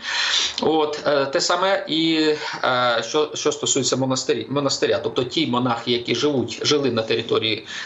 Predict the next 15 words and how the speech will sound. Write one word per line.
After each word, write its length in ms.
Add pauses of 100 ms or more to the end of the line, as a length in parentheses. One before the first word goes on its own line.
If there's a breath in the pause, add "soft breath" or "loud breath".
лаври, 280
і 280
вони 180
можуть 260
повертатися 560
до 100
своїх 200
помешкань 440
і 40
там 240
перебувати. 600 (260 loud breath)
Ті, 360 (200)
ті, 160
хто, 540 (340 loud breath)
е, 280